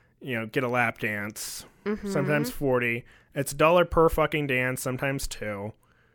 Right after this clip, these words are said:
Speaker 1: You know, depending on, you know, if it's a white or black girl. The black girls get aggressive. They're like, "It's two dollars, motherfucker. Pay." The white girl's like, "Yeah, look at my pussy. Oh, my dad would be so proud."
Speaker 2: <laughs>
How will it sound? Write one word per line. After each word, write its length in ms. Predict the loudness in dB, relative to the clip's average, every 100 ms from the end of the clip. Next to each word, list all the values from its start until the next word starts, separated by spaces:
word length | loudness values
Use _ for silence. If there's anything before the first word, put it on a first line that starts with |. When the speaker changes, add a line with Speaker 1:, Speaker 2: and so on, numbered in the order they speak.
| _ _ _ _
Speaker 1:
You 120 | -6
know, 100 | -6
depending 420 | -6 -2 0 0 0
on, 240 | 0 -2
you 120 | -2
know, 200 | -2 -2
if 160 | -4 -4
it's 160 | -4
a 40 | -2
white 220 | 0 0
or 60 | 0
black 320 | -2 -4 -4
girl. 440 | -6 -6 -6 -8 _ _ -8
The 80 |
black 260 | 2 6 6
girls 280 | 4 2 4
get 100 | 0
aggressive. 680 | -2 -2 0 0 -4 -12 -18 -20 -20 -8
They're 120 | -6
like, 100 | -8 -14
"It's 140 | -12
two 240 | -8 -2 -2
dollars, 360 | -4 -8 -10 -12
motherfucker. 720 | -16 -18 -14 -6 -6 -6 -12 _ -8
Pay." 540 | -2 -2 -2 -6 -16 -20 _ _ _ _ _ _ _ _ _ -6
The 60 |
white 220 | 0 0 0
girl's 240 | -2 -2
like, 180 | -6 -8 -20 -20 _ -4
"Yeah, 200 | 0 2
look 180 | 2 0
at 40 | 0
my 80 |
pussy. 880 | -2 0 0 0 0 2 4 2 0 -4 -20 -20 -20 -10 -2
Oh, 280 | 2 2 2
my 100 | 2
dad 180 | 0
would 100 | 0
be 100 | -2
so 120 | -2 -2
proud." 320 | 0 -2 -4 -10 -8
Speaker 2:
<laughs> 1600 | -2 4 6 8 10 8 8 6 8 8 8 8 6 6 0 -4